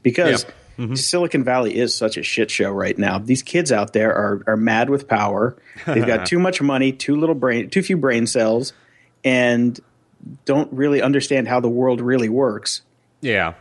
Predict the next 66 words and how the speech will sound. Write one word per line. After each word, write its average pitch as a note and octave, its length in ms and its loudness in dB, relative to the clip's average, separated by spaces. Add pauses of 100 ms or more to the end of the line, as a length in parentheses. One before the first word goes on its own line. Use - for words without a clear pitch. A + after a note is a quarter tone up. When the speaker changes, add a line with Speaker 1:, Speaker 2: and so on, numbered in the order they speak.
Speaker 2:
Well, C3 160 0
Speaker 1:
And C#3+ 140 2
Speaker 2:
our C3 40 2
Speaker 1:
as C3 80 -2
soon E3 180 0
as, C#3 120 -2
as C3+ 240 0
soon D#3+ 120 2
as C#3+ 80 2
this C3 140 0
bubble C3+ 300 0
pops, A2 300 0
they're B2 100 2
gonna B2+ 160 0
find A2+ 240 0
out G2+ 160 -2
real G2 140 -6
fast. G#2+ 500 -2 (460)
But D3 120 0
they're D#3 100 2
gonna, D3 200 2
but C#3+ 140 2
here's E3 160 0
the C#3 80 0
downside. C#3+ 380 2
They're E3 80 0
gonna D#3+ 120 2
be C3 80 0
walking A#2+ 320 0
away A#2+ 380 0 (220)
rich C3 300 -2
as - 220 -4 (140)
can B2 140 2
be, F3 340 -2 (240)
Speaker 2:
Yeah. C#3+ 120 0
Speaker 1:
which, B2 240 -2 (220)
you - 120 -4
know, A#2+ 200 0
is, B2 280 -2
is B2 140 0
a B2 80 0
really C3 300 0
negative A#2+ 560 0
reinforcement A2+ 760 -2
for, A2 400 -4 (440)
for B2 100 4
what B2 200 4
they've A2 160 4
been G#2 160 2
doing. G2 400 0 (580)
Speaker 2:
Yeah. B2 140 -4
Speaker 1:
And B2 240 0
while D3 100 2
the C3 100 2
rest D#3 220 0
of B2+ 120 2
us A#2+ 120 0
are A#2+ 80 2
out A2+ 140 2
here, A#2 160 2
you A#2 180 -2
know, G#2+ 300 -2
humping E3+ 320 0
it G2 80 -4
every F#2+ 220 -4
day. G2 340 -4